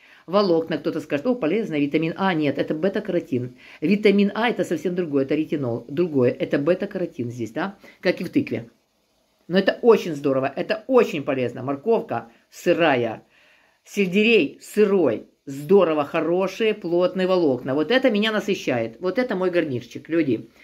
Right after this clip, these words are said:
Вот это мой гарнир. Большая порция, не сто грамм, я на диете. М, за счёт этой клетчатки, мы едим с вами много клетчатки, у нас будет понижаться гли-, э, гликемический индекс вот этого продукта, белой муки.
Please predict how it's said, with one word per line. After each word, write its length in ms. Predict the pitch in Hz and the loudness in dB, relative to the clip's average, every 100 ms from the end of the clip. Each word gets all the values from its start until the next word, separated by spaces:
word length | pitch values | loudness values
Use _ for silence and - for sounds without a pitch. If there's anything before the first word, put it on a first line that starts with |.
| - - | -14 -4
Вот 220 | 190 190 | 0 4
это 240 | 294 247 | 4 2
мой 240 | 185 202 233 | -2 -2 -2
гарнир. 540 | 208 202 151 123 - - - | -2 -2 -2 -4 -8 -20 -8
Большая 460 | 160 214 220 277 285 | -2 0 2 4 2
порция, 640 | 226 165 156 147 135 139 | 0 -2 -2 -4 -6 -6
не 200 | 170 226 | -6 -6
сто 340 | 233 - 240 202 | -6 -2 0 2
грамм, 380 | 190 240 285 - | 2 2 0 -2
я 220 | 180 196 | -2 0
на 80 | 180 | -2
диете. 520 | 175 127 107 - - _ _ - - _ - | -2 -4 -4 -8 -18 _ _ -20 -20 _ -12
М, 160 | 196 - | -12 -8
за 180 | 180 233 | 2 4
счёт 320 | 240 320 349 | 6 4 4
этой 200 | 294 269 | 2 0
клетчатки, 600 | - 254 254 170 139 - | 0 -2 0 0 0 -2
мы 140 | 180 214 | -2 -2
едим 180 | 240 | -2
с 60 | 226 | -2
вами 180 | 226 202 | 0 2
много 300 | 202 196 180 | 2 0 0
клетчатки, 680 | 170 156 170 143 143 180 - | 0 0 0 0 0 -4 -2
у 120 | 214 | 0
нас 200 | 247 196 | 0 0
будет 300 | 240 226 233 | -2 -2 -2
понижаться 640 | 330 349 233 247 240 226 | 0 0 2 2 2 -4
гли-, 220 | 185 - - | -6 -8 -2
э, 160 | 180 | -2
гликемический 800 | 170 240 247 226 220 208 - 190 | 0 -2 -2 -2 -4 -6 -6 -4
индекс 440 | - 254 302 302 | 0 2 2 0
вот 220 | 208 190 208 | 0 0 0
этого 280 | 214 220 | 0 -2
продукта, 480 | 220 196 147 123 143 | 0 0 0 0 -2
белой 260 | 147 185 185 | 2 2 2
муки. 400 | 175 - 117 | 0 -4 -6